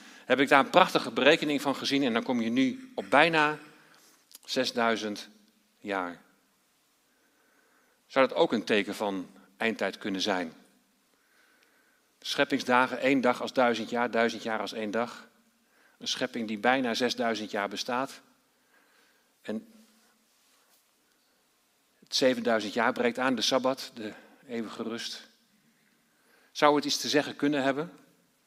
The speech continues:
Ik heb eens een uitleg van iemand gehoord die zei van, ja, dat toen met de zondvloed,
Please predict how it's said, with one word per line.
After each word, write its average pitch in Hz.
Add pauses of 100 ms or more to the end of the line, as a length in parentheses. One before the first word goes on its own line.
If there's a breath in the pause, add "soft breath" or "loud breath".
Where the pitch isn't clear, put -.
(580 soft breath)
Ik -
heb 104
eens 104
een 117
uitleg 117
van 123
iemand 123
gehoord 127
die 117
zei 127
van, 120
ja, 131
dat 113
toen 117
met 117
de 113
zondvloed, 135